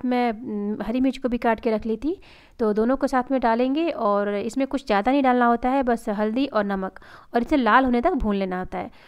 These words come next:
तो बहुत ही सिंपल है गाइस, और ये बनता बहुत अच्छा है। तो एक बार आप इस तरह से कुंदरू का भुजिया ट्राई कर सकते हैं, बहुत मज़े की बन के रेडी होती है। तो जब तक हमारा कुंदरू बनेगा, साइड से मैं रोटी भी बना ले रही हूँ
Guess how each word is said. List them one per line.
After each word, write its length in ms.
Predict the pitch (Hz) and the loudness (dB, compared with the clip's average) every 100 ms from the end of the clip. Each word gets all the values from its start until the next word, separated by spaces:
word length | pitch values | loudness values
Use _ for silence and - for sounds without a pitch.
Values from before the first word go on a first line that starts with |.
| - - | -14 -4
तो 80 | 240 | 0
बहुत 300 | 247 330 330 | 4 4 2
ही 60 | |
सिंपल 460 | 311 277 254 294 294 | 0 -2 4 4 4
है 200 | 269 285 | -2 0
गाइस, 320 | 269 269 285 | 0 0 0
और 260 | - 240 240 | 0 0 0
ये 180 | 247 | -2
बनता 420 | 247 - 208 208 254 | 2 2 2 -2 -2
बहुत 240 | 220 220 | -2 -4
अच्छा 280 | 202 - 208 | -6 -8 -8
है। 80 | 202 | -6
तो 100 | 220 | -6
एक 100 | 226 | -4
बार 180 | 254 | -2
आप 140 | 262 240 | -2 -4
इस 140 | 220 - | -8 -8
तरह 160 | 226 | -6
से 160 | 233 285 | -6 -6
कुंदरू 300 | 285 214 247 | -4 -4 -4
का 100 | 240 | -4
भुजिया 300 | 202 196 262 | -6 -4 -4
ट्राई 260 | 269 196 | -4 -6
कर 140 | 190 196 | -4 -8
सकते 320 | 190 185 185 | -10 -14 -14
हैं, 180 | 185 220 _ _ _ | -14 -16 _ _ _
बहुत 200 | 247 285 | 2 2
मज़े 200 | 277 208 | 2 -2
की 100 | 208 | -2
बन 160 | 196 196 | -2 -2
के 100 | 196 | -2
रेडी 180 | 190 190 | -2 -2
होती 300 | 190 185 190 | -4 -4 -6
है। 160 | 180 - - - - - | -6 -10 -20 -20 -20 -4
तो 60 | 294 | 0
जब 160 | 311 | 2
तक 140 | 311 359 | 2 0
हमारा 240 | 320 311 | 2 4
कुंदरू 300 | 294 277 294 | 2 2 2
बनेगा, 380 | 294 294 294 285 | 4 4 4 2
साइड 240 | 254 247 247 | 2 0 0
से 120 | 269 | 0
मैं 180 | 254 247 | 0 0
रोटी 220 | 220 247 | 0 0
भी 100 | 269 | 0
बना 220 | 262 254 | 0 0
ले 160 | 254 254 | 2 0
रही 100 | 247 | 2
हूँ 160 | 285 | 0